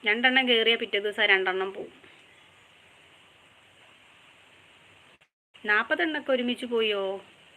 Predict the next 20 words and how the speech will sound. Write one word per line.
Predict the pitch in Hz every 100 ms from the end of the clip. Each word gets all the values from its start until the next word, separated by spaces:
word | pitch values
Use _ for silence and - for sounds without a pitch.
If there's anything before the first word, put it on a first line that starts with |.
| - - - - - - - - - -
കിങ്ങണി | 226 233 254
ലൈവ് | 247 226 226
ഉണ്ടായിരുന്നു. | 208 202 196 196 190
അതെയോ? | 202 220 208 196 190
അതെന്താ | 214 254 233 240
അറിയോ, | 247 214 -
കുറേ | 202 208 220 240 240
സബ് | 233 208 220 233 214
നമുക്ക് | 208 233
ഒരുമിച്ചൊക്കെ | 226 214 214 - 226 247
വരുമ്പോ | 214 214
അതൊക്കെ | 214 208 220
സ്പാമായി | - 208 202 208 214
പോകുന്നുണ്ടാവും. | 208 196 202 190 - - - - - - - - - - - - -
കിങ്ങണി | 226 226 220
ചേട്ടൻ്റെ | 233 254
ലൈവിൽ | 262 269
ഞാൻ | 269
മുന്നേ | 247 233
ഒക്കെ | 247